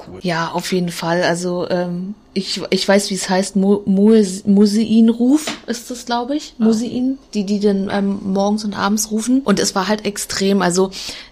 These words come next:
Speaker 2: ähm, wie Maro schon sagte, es war extrem laut und wir kannten's bis dato noch gar nicht, dass sowas so,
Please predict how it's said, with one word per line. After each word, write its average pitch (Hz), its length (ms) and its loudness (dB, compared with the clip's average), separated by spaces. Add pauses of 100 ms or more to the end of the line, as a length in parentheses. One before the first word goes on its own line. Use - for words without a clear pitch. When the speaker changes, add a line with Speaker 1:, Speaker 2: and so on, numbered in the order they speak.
(140)
Speaker 2:
ähm, 190 400 4
wie 202 80 2
Maro 190 220 2
schon 190 200 -2
sagte, 190 340 -2
es 190 160 -4
war 185 140 -2
extrem - 440 -4
laut 190 300 2
und 196 140 0
wir 185 80 -4
kannten's 202 380 -4
bis - 180 -8
dato 190 280 -2
noch 185 200 -4
gar 185 160 -2
nicht, 196 200 -4
dass 185 160 -8
sowas 185 360 -6
so, 196 300 -4